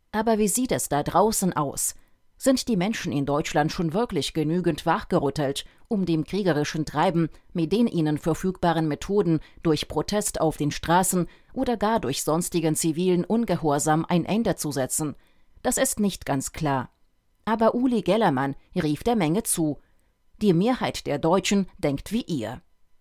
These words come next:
Er argumentierte mit den Umfragenergebnissen, wonach sich achtundfünfzig Prozent der Deutschen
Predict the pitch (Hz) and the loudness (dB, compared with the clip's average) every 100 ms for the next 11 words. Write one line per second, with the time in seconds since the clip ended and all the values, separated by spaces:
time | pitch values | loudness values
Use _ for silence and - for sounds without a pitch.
0 | _ _ _ _ - 226 247 220 220 214 | _ _ _ _ 0 2 4 2 4 4
1 | 202 185 247 - 156 147 160 156 202 - | 4 0 -2 0 2 2 2 2 -2 2
2 | 165 170 175 165 160 160 160 156 160 151 | 2 4 2 0 -2 -2 -2 0 2 0
3 | - _ - 185 180 233 - 160 - - | -4 _ -2 0 2 0 -2 -2 -2 -2
4 | - 226 240 190 214 240 - 151 - 147 | 0 0 0 -2 0 -2 -2 -8 -4 -4
5 | 151 165 156 - 151 143 202 - 180 | 0 2 0 -2 -2 2 0 0 -2